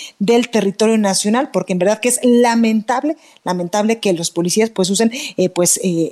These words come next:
la fuerza de manera excesiva y se llegue incluso, pues, a, a privar de, de la vida a una persona que ni siquiera había cometido un delito, que solamente había cometido una falta administrativa.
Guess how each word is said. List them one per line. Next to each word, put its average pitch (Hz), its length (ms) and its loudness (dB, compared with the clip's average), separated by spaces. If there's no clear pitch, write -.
la 175 160 0
fuerza 277 380 0
de 226 60 2
manera 208 260 0
excesiva 233 640 0
y 277 320 4
se 190 260 -2
llegue 233 260 -2
incluso, 208 560 -4
pues, 180 280 -4
a, 165 760 -2
a 165 100 -8
privar 202 380 0
de, 196 260 0
de 175 180 -2
la 165 140 -2
vida 202 220 -2
a 202 80 2
una 302 240 2
persona 262 420 0
que 285 100 0
ni 285 80 6
siquiera 349 320 0
había 302 160 2
cometido 285 360 -2
un 277 80 -2
delito, 220 300 -6
que 208 120 -8
solamente 254 480 -2
había 233 140 2
cometido 220 360 -2
una 247 240 4
falta 220 440 0
administrativa. 202 680 -2